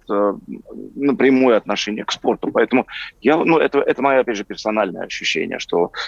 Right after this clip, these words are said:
э, я, я очень сложно отношусь к тому, как мы воспринимаем медальный зачет. И когда мы считаем их, там, вот опять же, там, пятьдесят две или семьдесят девять,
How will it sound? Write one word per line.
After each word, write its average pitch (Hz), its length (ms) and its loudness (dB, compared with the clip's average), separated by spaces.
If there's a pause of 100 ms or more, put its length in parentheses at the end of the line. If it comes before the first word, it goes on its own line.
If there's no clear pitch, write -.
(140)
э, - 40 2 (420)
я, 131 160 4
я 135 200 4
очень - 140 2
сложно 101 300 -2
отношусь 104 480 -4
к - 100 -16
тому, 107 260 0
как - 200 0
мы 104 180 0
воспринимаем 95 580 -2 (300)
медальный 95 420 2
зачет. 101 360 2
И 90 40 0
когда 98 280 0
мы 95 100 -2
считаем 127 400 0
их, 101 100 -10
там, 87 120 -4
вот - 100 -8
опять 87 280 -2
же, - 80 -6
там, 82 120 -10
пятьдесят 104 300 -2
две 107 180 4
или 90 100 2
семьдесят 95 380 -4
девять, - 320 -4